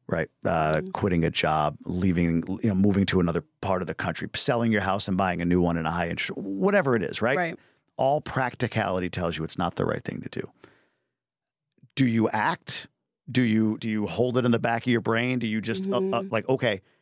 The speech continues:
Speaker 1: I've got this knowing, write it down," like you have, put it on the
Speaker 2: Yep.
Speaker 1: walls, put it on the doors, right?
Speaker 2: Yeah.
Speaker 1: So I keep an eye. Or do you act? Like, wh-, what's the right move there?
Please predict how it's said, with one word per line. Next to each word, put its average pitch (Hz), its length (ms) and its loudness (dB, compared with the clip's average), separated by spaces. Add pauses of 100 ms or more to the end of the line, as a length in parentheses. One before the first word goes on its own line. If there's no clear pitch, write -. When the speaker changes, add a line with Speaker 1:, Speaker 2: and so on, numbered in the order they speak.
(140)
Speaker 1:
I've 110 180 -4
got 113 220 -2
this 139 200 -2
knowing, 120 400 0 (120)
write 107 220 -2
it 135 100 -10
down," 120 400 0 (480)
like 101 160 -6
you 127 120 2
have, 101 240 -2
put 123 120 -2
it 123 60 -2
on 143 140 2
the 220 60 2
Speaker 2:
Yep. 240 100 4
Speaker 1:
walls, 131 240 2
put 131 100 2
it 135 40 4
on 139 60 0
the 147 60 2
doors, 123 380 2
right? 127 100 2
Speaker 2:
Yeah. 131 60 0
Speaker 1:
So 123 120 0
I 107 60 2
keep 110 220 -8
an 120 160 -2
eye. 110 100 0 (460)
Or 127 100 2
do 120 140 2
you 147 220 2
act? - 400 -4
Like, 104 140 -2
wh-, 104 160 2
what's 123 260 0
the 135 100 0
right 120 240 0
move 104 340 0
there? 76 340 -6